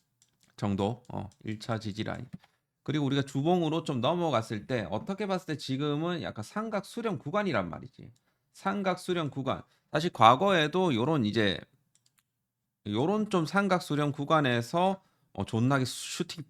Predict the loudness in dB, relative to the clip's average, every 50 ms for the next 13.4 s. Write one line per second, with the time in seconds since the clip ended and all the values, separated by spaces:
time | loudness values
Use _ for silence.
0 | _ -6 -2 0 2 2 4 4 4 4 4 2 0 0 0 0 -2 -2 0 -2
1 | 0 0 0 0 0 0 0 0 0 -2 -2 0 -2 -2 -2 -2 -4 -6 -6 -6
2 | -6 -6 -6 -8 _ _ _ -12 -10 -10 -8 -6 -4 -2 -2 -2 -2 -2 -2 0
3 | 0 0 0 0 -2 -2 -4 -6 -6 -6 -4 -2 -2 -4 -4 -8 _ _ _ _
4 | _ _ -6 -6 -4 -4 -2 -2 -2 -2 -2 -2 -2 -2 -2 -2 -4 -6 -10 -18
5 | _ _ _ -4 -4 -4 -2 -4 -8 -14 -16 _ 2 4 4 6 4 2 0 0
6 | -4 -6 -2 0 0 2 4 4 4 4 2 0 -2 -2 -4 -6 -4 -2 -2 -2
7 | -2 -2 -4 -6 -6 -4 -6 -2 -2 0 2 0 0 -2 -2 -6 -8 -8 _ -4
8 | -4 -4 -4 -6 -10 _ _ _ _ _ _ -6 -4 -4 -2 -4 -4 -8 -10 -14
9 | -16 _ _ _ _ _ _ 0 0 0 2 2 2 0 0 0 -2 -4 -4 -6
10 | -4 -4 -6 -6 -6 -6 -4 -2 0 0 0 -2 -4 -6 -6 -4 0 0 0 0
11 | 0 -2 -6 -8 -12 _ -4 0 2 4 4 2 2 -2 -2 -2 0 0 0 0
12 | -2 -6 -10 -20 -16 -12 -6 -2 0 2 4 4 4 4 4 0 0 0 0 0
13 | 2 0 0 0 -2 -2 -2 -4